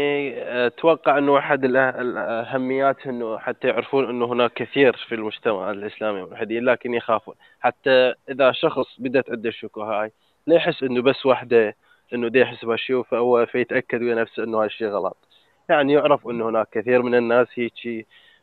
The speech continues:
ويشوف طريقة تفكيرهم، يشوف إنه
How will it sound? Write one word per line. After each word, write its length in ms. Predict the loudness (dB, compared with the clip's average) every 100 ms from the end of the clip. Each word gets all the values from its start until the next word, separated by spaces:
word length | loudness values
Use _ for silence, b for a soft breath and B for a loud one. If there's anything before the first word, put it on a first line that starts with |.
| -6
ويشوف 380 | -4 0 0 2
طريقة 380 | 2 2 0 -2
تفكيرهم، 840 | -2 -4 0 2 2 2 2 2 -2 _ _ _ _ _
يشوف 240 | -6 -4 -4
إنه 440 | -2 0 2 0